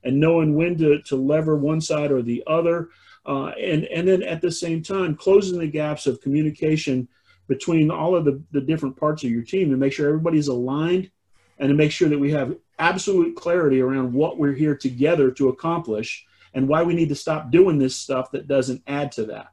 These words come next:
right? And so when, when I think about, you know, the military's leadership system that I grew up in, and, and frankly, what I try as a leader to instill in the groups that I've been in charge of over the years since I left the military,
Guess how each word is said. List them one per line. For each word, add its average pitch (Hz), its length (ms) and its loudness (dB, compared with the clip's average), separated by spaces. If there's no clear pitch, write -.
right? 135 360 0
And 147 140 -4
so 147 380 4
when, 147 340 -2
when 147 140 -2
I 214 140 0
think 180 320 4
about, 143 420 -2
you 143 120 -4
know, 127 120 -4
the 127 160 -6
military's 131 920 2
leadership 117 460 -2
system 120 400 -6
that 123 100 -4
I 165 160 -4
grew 127 280 0
up 104 180 -8
in, 104 320 -14
and, 175 320 -6
and 196 160 -2
frankly, 190 540 0
what 151 280 4
I 160 180 -2
try 147 340 0
as 131 160 0
a 120 60 0
leader 139 340 2
to 127 220 -4
instill 127 580 -2
in 120 180 -4
the 117 80 -4
groups 127 320 -2
that 120 140 -4
I've 143 200 -6
been 123 160 -2
in 110 80 -6
charge 110 320 -10
of 110 140 -6
over 110 220 -6
the 110 100 -8
years 123 240 -2
since 117 180 -10
I 110 100 -8
left 160 260 -6
the 123 60 -8
military, 104 600 -10